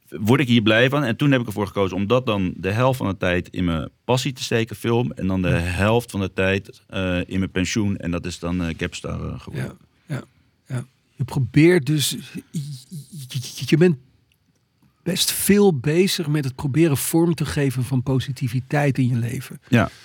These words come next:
Speaker 1: ja. En
Speaker 2: En
Speaker 1: dat
Speaker 2: dus, dat, dat, dat zie jij als echt iets maakbaars.
Speaker 1: Ja, ja, absoluut. En de mensen die mij zien, zo, hè, die introductie, de man die altijd op het feest staat.
Speaker 2: Ja.
Speaker 1: En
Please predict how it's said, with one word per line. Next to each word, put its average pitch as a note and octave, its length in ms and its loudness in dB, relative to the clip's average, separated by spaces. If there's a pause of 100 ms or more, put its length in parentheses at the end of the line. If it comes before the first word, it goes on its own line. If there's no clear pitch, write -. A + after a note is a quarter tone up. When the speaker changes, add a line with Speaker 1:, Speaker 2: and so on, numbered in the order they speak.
(200)
Speaker 1:
ja. F#2+ 140 4
En - 80 -2 (180)
Speaker 2:
En E3+ 120 8
Speaker 1:
dat D3+ 140 4
Speaker 2:
dus, G3 280 4 (380)
dat, E3 200 2 (180)
dat, E3 180 4
dat E3+ 160 4
zie G3+ 160 6
jij F3 140 6
als E3 300 0 (120)
echt - 200 2
iets F3 140 0
maakbaars. C#3 640 2
Speaker 1:
Ja, - 200 2 (180)
ja, - 120 2
absoluut. G#2 500 0 (280)
En C3 280 0 (680)
de - 80 -2
mensen C3 360 2
die A#2+ 120 4
mij A#2 180 4
zien, B2+ 280 4
zo, G#2 240 -2
hè, C#3 420 -2
die G2+ 180 -4
introductie, G2+ 520 -4
de - 60 -6
man G#2 180 -2
die G#2+ 100 -4
altijd A2 180 -2
op - 60 -20
het - 100 -20
feest A2 280 -4
staat. G#2+ 360 0
Speaker 2:
Ja. - 120 -14
Speaker 1:
En - 200 -10